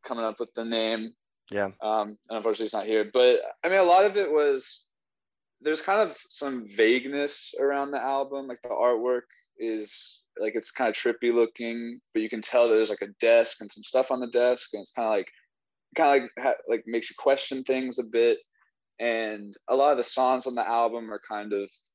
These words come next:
Speaker 1: like, transitioning or moving on, or, like, there, there's some, like, loneliness and sadness in there. And we thought Halfway Down kind of encapsulated that. Like, it's, it's in motion.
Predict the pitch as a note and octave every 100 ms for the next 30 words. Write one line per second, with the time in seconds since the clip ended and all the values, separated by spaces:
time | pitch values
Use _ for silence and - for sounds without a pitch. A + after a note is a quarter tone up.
0 | _ G#2 G2+ F#2 _ _ _ - - D#3
1 | C#3+ D3 - C#3+ C3+ C3 A#2 A#2 A2+ A2+
2 | A#2+ B2 B2 A#2+ A2+ G#2 G2+ - _ _
3 | C3 B2+ C3 C3 C#3+ A#2+ B2+ C#3 C#3 C#3
4 | C3 B2 A2 - C3+ C3+ C3+ - C3 C3+
5 | C3 B2 A#2+ B2 - A#2+ B2 B2 A#2+ G#2+
6 | G#2+ A2 A2 A#2 _ _ _ _ _ _
7 | _ - A#2+ A#2+ A2 G#2 G2 - _ _
8 | _ _ _ _ - A#2 - A2+ G#2 -
9 | G2+ G2 G2 F#2 G2 F#2 F#2 A2 G#2+ G#2
10 | - A2 A#2 B2+ B2+ A2+ A2 - G#2 G#2
11 | G2+